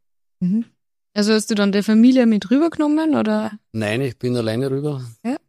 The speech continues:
Speaker 2: Ich habe aber dann meine Frau in Salt Lake kennengelernt.
Speaker 1: Mhm.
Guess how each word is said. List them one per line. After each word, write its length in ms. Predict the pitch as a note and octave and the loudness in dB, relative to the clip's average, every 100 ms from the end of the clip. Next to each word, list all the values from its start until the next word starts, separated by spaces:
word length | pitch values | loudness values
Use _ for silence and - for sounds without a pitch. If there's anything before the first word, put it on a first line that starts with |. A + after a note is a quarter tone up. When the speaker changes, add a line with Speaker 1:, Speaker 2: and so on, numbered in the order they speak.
| _ | _
Speaker 2:
Ich 80 | G#2+ | -10
habe 80 | A2+ | -6
aber 160 | A2+ A2+ | -4 -4
dann 160 | A2+ | -4
meine 220 | A2 A2 G#2 | -4 -6 -6
Frau 440 | G2 F#2+ A2+ A2+ - _ _ | -2 -2 -2 -6 -16 _ _
in 320 | A2+ A2+ A2+ G#2 | -8 -4 -4 -4
Salt 280 | A2+ - | -6 -10
Lake 160 | B2 - | -16 -10
kennengelernt. 480 | B2+ B2+ B2 B2 G#3+ | -8 -6 -6 -4 -2
Speaker 1:
Mhm. 240 | G#3+ C#4 | 0 -2